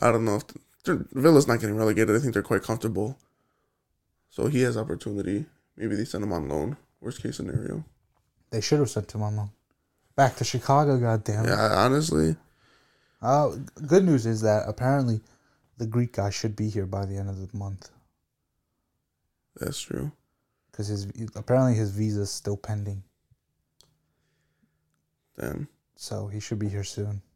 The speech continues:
Speaker 2: Um, so at least we'll have, we'll then have three strikers. Casper, Kai, and I don't even know how to say it, so I'm not gonna try.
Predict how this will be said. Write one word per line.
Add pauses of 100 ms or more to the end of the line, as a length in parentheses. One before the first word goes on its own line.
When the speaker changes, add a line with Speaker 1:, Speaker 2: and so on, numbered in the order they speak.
(1160)
Speaker 2:
Um, (200)
so
at
least
we'll
have, (800)
we'll
then
have
three
strikers. (1600)
Casper, (640)
Kai, (680)
and (640)
I
don't
even
know
how
to
say
it,
so
I'm
not
gonna
try.